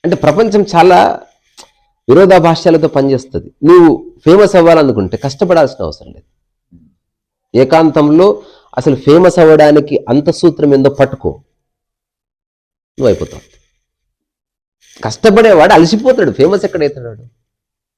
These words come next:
ఇప్పుడు ప్రపంచం దృష్టిలో ఫేమస్ అయ్యాడు, వాడైతే అలసిపోయింది కదా. మనం ప్రశాంతంగా ఉంటూ ఫేమస్ అయ్యే పద్ధతులు ఉంది, మనం చేద్దాం అవన్నీ. అది పెద్ద విషయం కాదు, చాలా ఆవగింజంతా.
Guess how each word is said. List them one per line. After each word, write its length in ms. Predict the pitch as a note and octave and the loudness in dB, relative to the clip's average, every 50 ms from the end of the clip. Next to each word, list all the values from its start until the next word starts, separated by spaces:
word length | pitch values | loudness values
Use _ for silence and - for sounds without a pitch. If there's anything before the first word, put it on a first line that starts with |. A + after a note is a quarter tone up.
| _ _ _ _ _ _ _ _ _ _ _ _ _ _ | _ _ _ _ _ _ _ _ _ _ _ _ _ _
ఇప్పుడు 180 | _ - C#3 A2+ | _ -4 -2 -2
ప్రపంచం 320 | G#2+ A2 A2+ C#3+ D3 E3 | 0 0 0 0 0 0
దృష్టిలో 200 | E3 D3+ D#3 D#3 | 0 -2 -2 0
ఫేమస్ 280 | - D3+ D3+ D3+ C#3 C#3+ | 0 2 2 2 0 0
అయ్యాడు, 160 | C#3+ B2+ G#2+ | 0 2 2
వాడైతే 220 | A2+ B2+ C#3+ - | 4 4 4 4
అలసిపోయింది 400 | D3 C3+ C3 - - G3+ E3+ G#2+ | 2 2 2 0 0 2 2 0
కదా. 180 | E2+ C#2+ C#2 - _ _ _ _ _ _ _ _ - - _ _ _ _ _ _ _ _ _ - C#3 | -2 -6 -8 -14 _ _ _ _ _ _ _ _ -20 -20 _ _ _ _ _ _ _ _ _ -2 0
మనం 120 | C3+ C3+ | 0 2
ప్రశాంతంగా 560 | A2 A#2+ A#2 - E3+ F3+ F#3+ G3 E3 G3 G3+ | 2 0 0 2 2 2 2 2 4 4 4
ఉంటూ 220 | G3 F#3+ F#3 A3 A3 | 4 2 2 -2 -4
ఫేమస్ 340 | - F#3+ F3 F3 E3+ E3 | -2 -2 -2 -2 -2 -2
అయ్యే 120 | E3 D#3 D3+ | -2 -4 -2
పద్ధతులు 420 | C#3 C3+ C3 C#3 C#3+ C3+ - G2+ | -2 -4 -4 -4 -6 -6 -6 -8
ఉంది, 220 | D#2 C#2 C2+ C2 - | -10 -10 -14 -16 -12
మనం 200 | F2+ G#2 A2 G2 | -10 -8 -6 -6
చేద్దాం 220 | A2+ D3 D#3+ D#3 | -6 -8 -8 -10
అవన్నీ. 360 | A2+ D#2+ D2+ D2 D2 C#2+ - _ _ _ _ _ _ _ _ _ _ _ _ _ _ _ _ _ _ _ _ _ _ _ _ _ _ _ - - | -10 -12 -12 -14 -16 -18 -20 _ _ _ _ _ _ _ _ _ _ _ _ _ _ _ _ _ _ _ _ _ _ _ _ _ _ _ -20 -16
అది 80 | - F2 | -14 -12
పెద్ద 320 | - G2 G2+ A#2+ C#3+ E3 | -8 -8 -6 -4 0 2
విషయం 320 | G#3+ G3+ F#3 - G3+ F#3+ E3 | 2 2 2 2 2 0 2
కాదు, 200 | C#3+ G2+ E2 - - | 0 -2 -2 -4 -4
చాలా 180 | G2+ - - - - _ _ _ _ _ _ _ _ _ _ _ _ _ - | -6 -6 -6 -8 -14 _ _ _ _ _ _ _ _ _ _ _ _ _ -8
ఆవగింజంతా. 600 | E2+ F2 F#2 F2 E2+ D#2+ D#2 D#2 D2 C#2+ D2 | -6 -6 -4 -6 -6 -8 -10 -10 -12 -14 -16